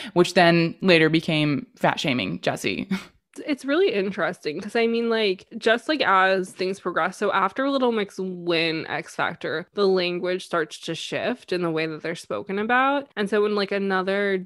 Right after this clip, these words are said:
Speaker 2: Daily Mail article in twenty twelve written by somebody named Kirsty McCormack, they're talking about them going out on the town after they've won. And so this was the thing that was frustrating to me. So, like, they're obviously, they're, like, preparing for tour.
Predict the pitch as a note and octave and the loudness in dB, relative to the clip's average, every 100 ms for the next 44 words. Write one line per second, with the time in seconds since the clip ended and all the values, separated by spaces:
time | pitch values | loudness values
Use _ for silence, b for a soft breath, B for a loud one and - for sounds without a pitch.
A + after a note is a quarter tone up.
0 | - F3+ E3 E3 A#3+ D4 G3+ G3 F#3+ - | -2 0 0 0 0 0 2 2 0 -4
1 | F#3+ F#3+ F#3 - F#3 F#3 F3 F3 D3+ - | -2 0 0 -2 -4 -4 -4 -6 -8 -12
2 | - F#3 F3+ F#3 E3+ E3+ E3 F3+ F3 E3 | -6 -2 -2 0 -2 -2 -4 -4 -2 -4
3 | E3 F3 E3 E3 E3+ D3+ - F#3 E3+ F3+ | -4 -6 -4 -4 -6 -8 -6 -6 -4 -4
4 | E3+ D3+ B3 A#3+ G3+ F3+ F3 - _ G3+ | -6 -6 -2 0 2 2 2 -2 _ 2
5 | F#3+ G3 F#3 F3 F3 F#3 F#3 E3+ D#3+ D#3+ | 4 2 0 -2 -2 -4 0 2 2 0
6 | - F#3 G3 F3 F3 E3+ E3 F3 F3 E3+ | -4 -10 -2 2 2 0 -2 0 2 2
7 | D#3+ E3+ E3 - E3 D3+ D3+ D#3 - E3 | 2 0 -2 -2 2 2 2 0 0 -4
8 | D#3 D#3 D#3 C3 F2 G#2 - F#3 F3 F#3+ | -2 -4 -4 -6 -8 -10 -4 -4 -2 0
9 | F3 E3 E3 A3+ G#3 G3+ A3+ A3 G3+ A3 | 2 0 -2 2 2 4 -2 0 -2 2
10 | A3+ A3 D#3 D3 D#3+ - F3+ - A#3 B3 | 2 2 0 0 -4 0 -2 2 0 0
11 | C4 C4 C4 D4 B3+ G3 F3+ F3 F#3+ F#3 | -2 -2 -2 -2 0 0 0 2 4 4
12 | G3 G#3+ G#3+ F#3+ F3 D#3+ D#3 - F3 - | 2 0 0 0 0 -2 -4 -6 -6 -2
13 | E3+ D#3+ E3+ E3+ - B3+ B3 A#3+ A#3 | -2 -4 -2 -4 -2 0 4 4 2